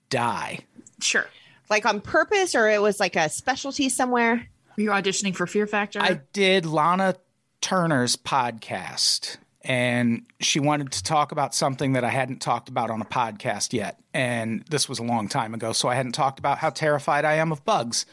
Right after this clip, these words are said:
Speaker 1: And she was like, "Oh, yeah, let's talk about that. Also, let's go to this restaurant where we can eat bugs." And it's a restaurant in Santa Monica called Typhoon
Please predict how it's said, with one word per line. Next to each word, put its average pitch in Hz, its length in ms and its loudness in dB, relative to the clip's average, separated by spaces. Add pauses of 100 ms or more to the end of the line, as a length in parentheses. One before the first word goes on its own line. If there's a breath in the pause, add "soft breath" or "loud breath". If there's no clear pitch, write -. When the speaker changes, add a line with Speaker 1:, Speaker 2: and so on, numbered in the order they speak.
Speaker 1:
And 180 100 -4
she 240 100 0
was 214 140 0
like, 247 160 2
"Oh, 311 60 4
yeah, 294 200 2
let's 226 160 0
talk 240 180 0
about 196 200 2
that. 160 160 2
Also, 180 260 0
let's 175 180 0
go 196 120 0
to 190 80 2
this 175 180 0
restaurant 160 400 0
where 135 160 2
we 131 220 0
can 127 260 -4
eat 147 180 -2
bugs." 127 420 -2 (160 soft breath)
And 120 280 0
it's 135 180 -2
a 127 100 0
restaurant 139 420 0
in 135 60 -10
Santa 139 260 0
Monica 156 360 0
called - 260 -4
Typhoon 160 760 2